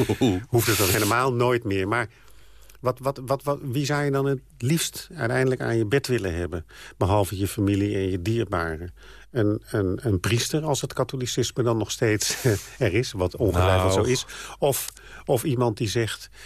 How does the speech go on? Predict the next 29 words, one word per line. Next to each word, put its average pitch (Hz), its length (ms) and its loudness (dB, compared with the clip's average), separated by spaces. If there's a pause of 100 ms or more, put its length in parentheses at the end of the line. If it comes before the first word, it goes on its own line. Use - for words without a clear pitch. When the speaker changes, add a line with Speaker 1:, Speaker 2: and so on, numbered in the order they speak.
(140)
Speaker 2:
eh, - 220 -6
"Luister, 101 440 2
Twan 95 300 0
Geurts, - 560 -2 (1700)
je 107 160 4
laatste 117 420 0
uren 110 320 2
hebben 98 200 0
geslagen, 98 560 0
maar 98 260 2 (360)
Speaker 1:
<laughs> - 360 2
Speaker 2:
pluk 135 260 2
die 120 140 0
verlossing 113 500 0
nu 101 180 2
zelf 107 240 0
maar 101 200 2
uit 95 100 -2
de 101 80 -4
lucht." 95 180 0
Of, 170 200 2
of - 160 0
helemaal 190 480 4
niemand. 87 640 -4 (220)
Speaker 1:
Nou, - 160 -6
ik 92 120 -4
heb, 104 200 -2
eh, - 420 -6
eh, 98 120 -2